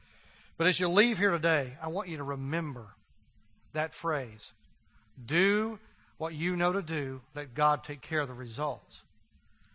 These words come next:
And I want to ask you to think about in your life, what are some areas in your life that you've tried to determine the ship's course? Instead of being the under-rower, you're on deck trying to set the course.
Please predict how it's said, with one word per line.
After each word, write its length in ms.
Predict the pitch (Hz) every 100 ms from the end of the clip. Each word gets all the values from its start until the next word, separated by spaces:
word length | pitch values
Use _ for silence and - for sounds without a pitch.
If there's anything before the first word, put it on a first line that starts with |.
| _ - - - - -
And 100 | 170
I 40 | 185
want 140 | 196
to 60 | 214
ask 300 | 208 208 208
you 60 |
to 80 | 160
think 400 | - - 262 220
about 440 | 165 160 147 -
in 160 | 190 190
your 240 | 190 240
life, 380 | 214 170 170 -
what 140 | 208 196
are 80 |
some 240 | - 190 196
areas 480 | 226 240 247 262 202
in 120 | 214
your 140 | 214
life 380 | 214 175 170 160 - -
that 100 | 185
you've 320 | 180 202 269 -
tried 400 | 220 226 247 208
to 60 |
determine 640 | 185 180 - 240 202 170 151 -
the 80 | 180
ship's 360 | - 208 208 -
course? 540 | - 226 147 113 - - - - - - - - _ -
Instead 420 | 175 160 - 254
of 160 | 240 156
being 240 | 226 233
the 100 | 208
under-rower, 640 | 220 226 226 196 175 170 170
you're 200 | 202 233
on 280 | 202 185
deck 340 | 170 220 196 -
trying 400 | - 214 214 196
to 100 | 170
set 360 | - 220 233
the 80 | 165
course. 500 | - 240 208 143 -